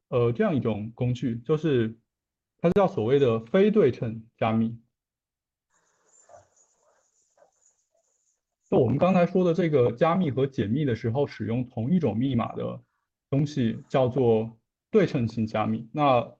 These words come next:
有一种加密叫非对称加密，它就是说我加密的时候用的是一个钥匙，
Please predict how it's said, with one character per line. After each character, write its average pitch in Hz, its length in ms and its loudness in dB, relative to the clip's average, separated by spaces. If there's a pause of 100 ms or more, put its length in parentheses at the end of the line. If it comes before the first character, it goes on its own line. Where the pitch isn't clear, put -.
(140)
有 123 160 0
一 135 60 -2
种 123 240 -2
加 131 180 0
密 139 220 0
叫 120 260 2
非 160 220 0
对 180 140 0
称 113 180 -2
加 107 160 -4
密， 110 120 -2
它 165 200 -2
就 190 120 2
是 143 60 0
说 156 380 0 (500)
我 131 160 4
加 190 220 4
密 214 180 6
的 117 80 2
时 117 160 -2
候 117 400 0 (760)
用 185 200 6
的 123 140 4
是 120 480 2 (640)
一 120 120 2
个 135 140 6
钥 135 200 6
匙， - 220 -12